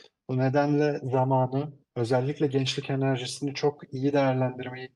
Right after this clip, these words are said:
değerli buluyorum. Enerjiniz varken, gücünüz varken gerçekten doğru kaynaklar üzerinde çalışırsanız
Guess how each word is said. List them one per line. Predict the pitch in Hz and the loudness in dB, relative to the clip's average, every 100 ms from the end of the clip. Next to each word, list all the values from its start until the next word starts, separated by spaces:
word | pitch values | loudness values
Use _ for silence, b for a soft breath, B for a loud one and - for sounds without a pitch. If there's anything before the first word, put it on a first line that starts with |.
| - | -2
değerli | 123 127 120 120 | 2 2 0 -2
buluyorum. | 120 104 104 104 117 - _ _ _ _ _ - | -2 0 0 -2 -6 -16 _ _ _ _ _ -4
Enerjiniz | 123 127 123 131 131 135 | 0 2 2 2 2 2
varken, | 131 127 131 131 135 | 0 0 0 0 0
gücünüz | 131 127 127 123 | 0 -2 -2 0
varken | 131 127 - 120 131 147 - _ _ - | 0 0 -4 -8 -6 -6 -10 _ _ -2
gerçekten | 120 120 127 - 131 131 135 135 131 | -2 -2 -6 -2 -2 -2 -4 -6 0
doğru | 135 135 143 147 | 4 4 4 4
kaynaklar | - 131 131 131 131 135 139 127 | 2 -2 -2 -4 -4 -2 -2 -2
üzerinde | 123 131 123 123 135 131 131 - | -2 -2 -4 -4 -2 -2 -4 -8
çalışırsanız | 127 120 - 131 - 123 131 147 - | -6 -4 -4 -4 -4 -4 -4 -4 -6